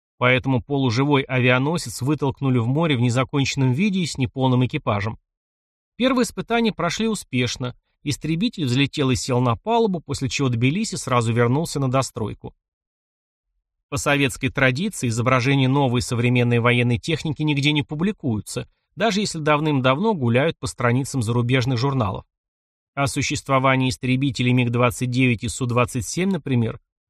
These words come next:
обычные граждане узнали лишь через десять лет после принятия на вооружение, да и то благодаря авиасалонам Фарнборо или Бурже, где их показали всему миру. Поэтому детальное и точное изображение строящегося авианосца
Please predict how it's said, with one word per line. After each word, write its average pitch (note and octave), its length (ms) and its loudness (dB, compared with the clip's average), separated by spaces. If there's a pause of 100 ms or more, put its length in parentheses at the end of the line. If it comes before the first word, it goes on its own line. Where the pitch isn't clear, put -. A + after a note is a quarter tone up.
обычные A3+ 460 -2
граждане G3+ 460 0
узнали F#3 340 0
лишь F3+ 180 -2
через E3 300 -2
десять F#3+ 340 -4
лет D3 240 0
после - 260 -4
принятия C3 460 0
на B2 120 4
вооружение, A#2+ 640 0 (300)
да F#3+ 140 -4
и C#4 80 2
то E3 180 0
благодаря B2+ 480 2
авиасалонам B2 720 0
Фарнборо D3 600 0
или E3 260 0
Бурже, D3 480 -2 (260)
где F#3 220 0
их - 100 -6
показали A#2+ 520 0
всему B2+ 280 -4
миру. G#2+ 300 -2 (680)
Поэтому B2+ 400 2
детальное C3 520 2
и A2 40 -2
точное C3 400 -2
изображение B2+ 580 2
строящегося B2+ 800 -2
авианосца B2+ 680 0